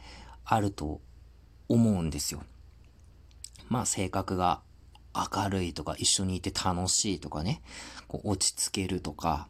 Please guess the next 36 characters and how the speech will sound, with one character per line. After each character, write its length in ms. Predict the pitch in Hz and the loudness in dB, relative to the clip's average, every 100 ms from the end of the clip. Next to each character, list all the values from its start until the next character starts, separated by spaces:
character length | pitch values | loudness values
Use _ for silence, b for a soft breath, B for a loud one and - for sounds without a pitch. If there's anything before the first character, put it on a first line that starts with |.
| - - - - - - - - - - - - | -18 -20 -20 -20 -20 -20 -20 -20 -20 -20 -12 0
ま 60 | 131 | 2
あ、 20 | |
そ 140 | 147 | 6
う 20 | |
い 40 | 131 | 6
う 60 | |
内 240 | 110 110 110 | 6 6 6
面 220 | 113 110 | 4 2
的 220 | 110 107 | 2 2
な 360 | 104 101 98 - - | 4 4 2 0 0
も 180 | 101 101 | 4 6
の 80 | |
も 120 | 98 85 | 4 2
も 180 | 87 | -2
ち 160 | 80 101 | -2 -2
ろ 120 | 92 | 0
ん 60 | 78 | -2
な 80 | 69 | -6
ん 80 | |
で 80 | 69 | -6
す 100 | - | -6
け 100 | - | 0
ど、 300 | 175 143 - B B B B - | 4 4 2 B B B B -6
ま 60 | 131 | -4
あ、 40 | - | 0
外 220 | 117 208 | 2 2
見 340 | - 214 214 | 4 4 6
も 360 | 220 208 85 - - - - - - - - - - | 6 6 2 -2 -16 -20 -20 -20 -20 -20 -20 -20 -8
僕 540 | - 123 131 131 - | 0 6 6 6 6
に 120 | 147 139 | 6 6
と 160 | 156 | 2
っ 60 | 151 | 0
て 200 | - 90 | -2 0
は 160 | 87 | 0
重 340 | 87 95 95 92 | 0 2 4 4
要 400 | 92 87 87 | 4 4 0